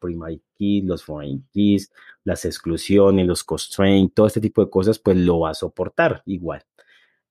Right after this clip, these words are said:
También el rendimiento, como te decía, el rendimiento de la concurrencia es muy importante porque maneja todo lo que es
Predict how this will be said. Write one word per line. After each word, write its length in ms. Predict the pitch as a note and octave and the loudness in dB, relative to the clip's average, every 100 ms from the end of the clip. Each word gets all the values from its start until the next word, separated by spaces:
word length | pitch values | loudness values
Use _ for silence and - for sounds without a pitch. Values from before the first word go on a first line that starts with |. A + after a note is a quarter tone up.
| _ _ | _ _
También 600 | - A2+ A2+ B2 C3 - - | 0 2 4 4 4 0 -2
el 160 | B2+ | -2
rendimiento, 920 | A2 A#2 G#2+ G#2 G#2 B2 C#3+ C3+ A2 G2 | 0 0 2 2 4 4 4 2 0 -2
como 180 | G2 | -4
te 80 | F#2 | -4
decía, 220 | F2 F#2+ | -2 0
el 60 | G2 | 0
rendimiento 280 | G2+ F#2 G2 | 0 -2 0
de 80 | A2 | 0
la 60 | |
concurrencia 420 | G2+ F#2 F#2 F2 | 0 -2 -2 -2
es 80 | G2+ | -2
muy 300 | G2+ G2+ G#2+ | -2 2 2
importante 560 | G#2+ A#2 A2 G#3 G#3+ G2+ | 2 0 0 0 0 -4
porque 320 | G2 - B2 | -6 -2 0
maneja 420 | F#2+ F#2 F2+ G2+ | 0 -2 -2 -2
todo 220 | - G2 | 0 0
lo 120 | G2 F#2 | 2 0
que 120 | F2+ | -4
es 200 | E2 | -4